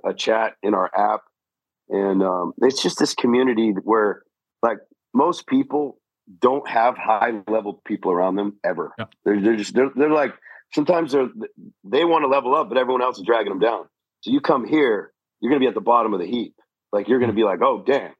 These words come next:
Speaker 1: everybody's pushing it," you know? And so
Speaker 2: Yeah.
Speaker 1: you can't help but elevate.
Speaker 2: Yeah. Very cool. If somebody wants to connect with you, learn more about it, where can they do that?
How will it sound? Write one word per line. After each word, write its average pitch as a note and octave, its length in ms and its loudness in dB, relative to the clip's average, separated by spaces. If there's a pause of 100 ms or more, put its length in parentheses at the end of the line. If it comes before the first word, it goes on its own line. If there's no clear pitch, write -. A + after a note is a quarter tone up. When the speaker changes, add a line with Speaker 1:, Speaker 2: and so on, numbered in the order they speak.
(480)
Speaker 1:
everybody's B2 720 0
pushing - 420 -6
it," - 120 -20 (540)
you A2+ 60 2
know? B2 280 0 (220)
And G2 80 -12
so C3 100 4
Speaker 2:
Yeah. A#2+ 60 2
Speaker 1:
you G#2+ 60 -6
can't B2+ 260 0
help A#2+ 180 -2
but - 160 -4
elevate. F#2+ 440 -2 (720)
Speaker 2:
Yeah. G2+ 140 -18 (680)
Very A#2+ 180 -2
cool. B2 320 -2 (380)
If D3+ 140 0
somebody G3 320 2
wants F#3 260 0
to E3+ 80 0
connect D#3+ 380 0
with D#3+ 160 0
you, E3 260 2
learn D3+ 240 2
more D3+ 200 2
about C#3+ 260 2
it, C#3+ 60 2
where D3 160 0
can D3 200 0
they C3 80 2
do A#2+ 180 0
that? G2+ 200 -10